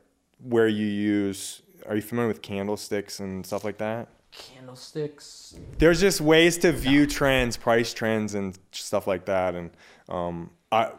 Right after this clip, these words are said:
Speaker 2: That normal people don't have access to.
Speaker 1: They would if they spent thirty minutes looking into candlesticks.
Speaker 2: Okay.
Speaker 1: But understanding how to read different, um, setups and stuff, like, um,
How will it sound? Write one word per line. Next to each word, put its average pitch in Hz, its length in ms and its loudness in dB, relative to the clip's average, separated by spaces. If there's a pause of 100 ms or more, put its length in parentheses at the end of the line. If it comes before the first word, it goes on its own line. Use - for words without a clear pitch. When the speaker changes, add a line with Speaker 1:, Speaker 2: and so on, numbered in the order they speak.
(100)
Speaker 2:
That 160 180 0
normal 160 360 2
people 151 280 -4
don't 135 160 -2
have 117 100 -2
access 117 460 -4
to. 76 280 -12
Speaker 1:
They 190 280 6
would 185 360 8
if 160 200 4
they 143 120 4
spent 123 480 0 (380)
thirty 131 240 4
minutes 110 380 0
looking 107 240 -4
into 101 200 -2
candlesticks. 92 800 -6
Speaker 2:
Okay. 123 40 -2 (100)
Speaker 1:
But 113 340 -6
understanding 131 760 2
how 117 160 0
to 110 80 4
read 107 420 -2
different, 101 480 -4 (440)
um, 90 500 -6 (120)
setups 101 540 0
and 87 160 -10
stuff, 87 520 -8
like, 82 360 -12 (500)
um, 82 400 -10